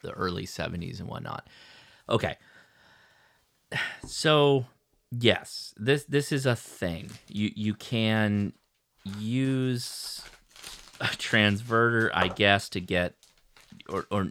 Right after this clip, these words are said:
um, a matching network to, to make the antenna work on V H F, U H F.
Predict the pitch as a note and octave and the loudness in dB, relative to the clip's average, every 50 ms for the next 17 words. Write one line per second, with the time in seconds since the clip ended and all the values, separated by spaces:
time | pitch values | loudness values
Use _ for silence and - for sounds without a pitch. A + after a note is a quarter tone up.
0 | - - F#2+ F#2 F2+ F2+ F2 - - F#2+ F#2+ F#2+ F#2 F#2 F#2 - G#2 F#2+ F2 D#2+ | -2 0 2 2 2 2 0 0 0 2 2 4 4 2 2 0 -2 -2 -2 -2
1 | B1 F2+ F2 E2 - - - - - - - _ - - A2 G2 - - - - | -2 -2 -4 -4 -6 -10 -18 -20 -20 -20 -20 _ -4 0 0 0 0 -2 -4 -2
2 | G#2 G2 G2 G2 G#2 A2 G#2+ - A#2 A2 G2 F#2+ F#2+ - - A2+ G#2+ G2 F2 F2 | 0 0 2 2 0 0 -2 -2 -2 -2 0 -2 -2 -4 -4 -4 -2 -2 -2 -4
3 | F2 E2 E2+ G#2+ G#2+ F#2+ F#2 F#2 - - - - - - _ - - _ _ _ | -4 -6 0 2 4 4 4 2 -2 -8 -12 -14 -14 -14 _ -20 -20 _ _ _
4 | - - - F#2 F#2 F2+ F2 E2+ E2+ E2 E2 E2 E2 E2 E2 E2+ - _ _ _ | -20 -8 -2 0 2 2 2 2 2 0 0 -2 -2 -4 -6 -6 -10 _ _ _
5 | _ _ _ _ _ _ _ _ _ _ _ _ _ _ _ _ _ _ _ _ | _ _ _ _ _ _ _ _ _ _ _ _ _ _ _ _ _ _ _ _
6 | _ _ _ _ _ _ _ _ - G#2 F#2 F#2 A2 A2+ G#2 G2+ G2 F#2+ F#2 F2+ | _ _ _ _ _ _ _ _ -10 -8 -8 -4 -2 2 4 6 6 6 4 2
7 | - G2 F2 F2 - - F2+ F2 E2+ F2 F#2+ - - - - - - - | 0 -2 -2 -2 -4 -4 -4 -2 -2 -2 -4 -6 -6 -6 -6 -6 -6 -6